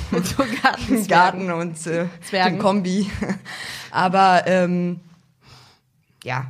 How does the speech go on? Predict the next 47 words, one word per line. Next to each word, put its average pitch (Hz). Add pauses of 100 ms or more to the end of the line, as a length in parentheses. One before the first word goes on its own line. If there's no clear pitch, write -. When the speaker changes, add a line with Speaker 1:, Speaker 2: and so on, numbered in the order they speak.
(100)
Speaker 2:
also 170
da 175
Speaker 1:
Also 185
Speaker 2:
bin 202
ich 226
Speaker 1:
so 294
Speaker 2:
so 262
ein 254
Speaker 1:
das 254
Speaker 2:
bisschen 330
konservativ, 175
glaub 151
ich, 151
Speaker 1:
Ich -
Speaker 2:
bei 254
Speaker 1:
wollte -
grad -
Speaker 2:
sowas. 226
Speaker 1:
sagen, 208
du 226
hast 240
schon 254
so 240
das 240
klassische 254
Familienbild, 240
also 190
nicht 160
das 156
klassische, 302
aber 220
das, 208
das 233
Familienbild 226
schon 214
im 196
Kopf, 196
das 190
du 180
auch 165
gerne, 170
äh, - (200)
umsetzen 170
willst. - (240)
So 165
mit 175
Haus, 185